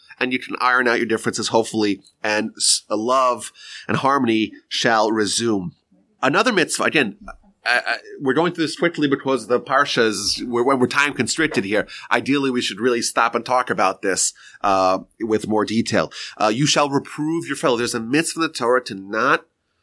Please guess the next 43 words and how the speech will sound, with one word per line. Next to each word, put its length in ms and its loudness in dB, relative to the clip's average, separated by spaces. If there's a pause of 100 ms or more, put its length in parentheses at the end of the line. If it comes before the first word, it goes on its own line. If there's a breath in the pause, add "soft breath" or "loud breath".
(120)
stand 680 -2
idly 340 -2
when 100 -4
someone 240 -6
else 180 -6
is 80 -10
making 220 -4
a 60 -2
mistake. 320 -2
You 140 -8
have 520 0
to 80 -2
give 220 -2
them 100 -6
what's 140 -2
called 320 -2
tochacha. 560 0
You 120 -6
have 360 0
to, 160 -4 (500 loud breath)
castigation. 720 2
You 40 4
have 60 -2
to 60 0
correct 380 0
them. 60 2
If 60 0
you 40 -8
say 100 2
you're 160 0
making 220 0
a 40 2
mistake, 320 0
and 160 -6 (220)
of 160 -2
course, 580 0
Talmud 280 -4
says, 340 0 (480 loud breath)
just 320 0
like 140 2
there's 160 0
a 20 0
mitzvah 600 0